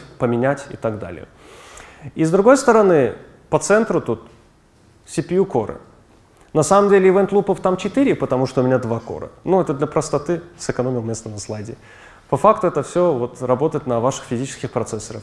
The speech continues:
И вот это Vertex Runtime. То, как выглядит J V M-ка глобально, одна, в которой запущен Vertex, и если использовать вертиклы. Ну,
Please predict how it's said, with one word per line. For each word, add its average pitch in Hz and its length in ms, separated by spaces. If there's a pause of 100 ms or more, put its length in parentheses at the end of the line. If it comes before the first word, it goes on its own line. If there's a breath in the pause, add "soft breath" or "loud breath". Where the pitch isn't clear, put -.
(120)
И 160 80
вот 175 180
это 254 200
Vertex 175 440
Runtime. 127 420 (440)
То, 160 140
как - 340
выглядит 135 520
J 123 120
V 123 160
M-ка 156 440 (140)
глобально, 131 520
одна, 127 500
в - 100
которой 135 340
запущен 123 460
Vertex, - 480 (380 loud breath)
и 131 80
если 131 260
использовать 120 460
вертиклы. - 500 (1400 loud breath)
Ну, 185 340